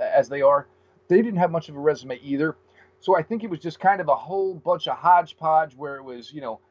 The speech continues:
they sat down Wednesday and Thursday and said, "All right, well, what do we think are our best fifteen, twenty passing plays?" You know, when you look at these other teams, everything's out there scripted to a T, and, you know, and they adjust what they do best to, you know,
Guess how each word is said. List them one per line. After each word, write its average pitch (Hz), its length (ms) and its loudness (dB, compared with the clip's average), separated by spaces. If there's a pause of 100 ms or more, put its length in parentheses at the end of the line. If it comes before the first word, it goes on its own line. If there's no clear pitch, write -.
(200)
they 151 100 -4
sat 170 300 0
down 170 240 -4
Wednesday 165 360 -8
and 143 140 -16
Thursday 165 420 -6
and 151 120 -14
said, 147 160 -10
"All 156 100 2
right, 156 200 4
well, 139 120 -12
what 151 140 -10
do 180 60 -8
we 165 120 -6
think 156 340 -10
are 156 200 4
our 151 80 4
best 151 360 -2
fifteen, 156 540 -8
twenty 156 320 -2
passing 147 520 0
plays?" 143 580 -2 (440)
You 233 60 -2
know, 240 100 6
when 254 140 4
you 220 120 0
look 202 160 -2
at 226 60 -8
these 196 160 -4
other 185 160 0
teams, 180 280 -6
everything's 147 360 -8
out 127 140 2
there 113 140 -14
scripted 180 480 0
to 127 160 -6
a 113 40 -8
T, 202 640 -4 (360)
and, 165 100 6
you 160 60 6
know, 175 60 0
and 160 160 4
they 170 140 2
adjust 160 380 2
what 143 160 -6 (140)
they 196 200 6
do 190 180 -8
best 165 480 2 (360)
to, 135 320 -8
you 151 80 -8
know, 127 160 -6